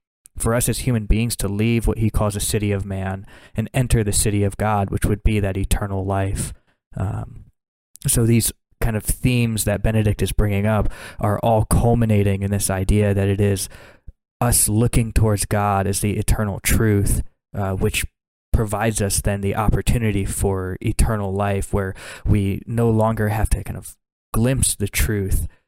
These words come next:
uh, through our material world, but actually through the beatific vision. Uh,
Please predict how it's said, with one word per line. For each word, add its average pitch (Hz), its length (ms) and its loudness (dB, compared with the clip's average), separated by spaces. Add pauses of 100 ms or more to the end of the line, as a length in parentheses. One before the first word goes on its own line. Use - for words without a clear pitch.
(200)
uh, 104 100 -4
through 104 500 2
our 95 600 -4
material 110 640 0
world, 98 360 0
but - 140 0
actually 110 800 -2 (100)
through 107 140 0
the 104 80 -2
beatific 107 580 0
vision. 101 540 -2 (400)
Uh, 98 320 -10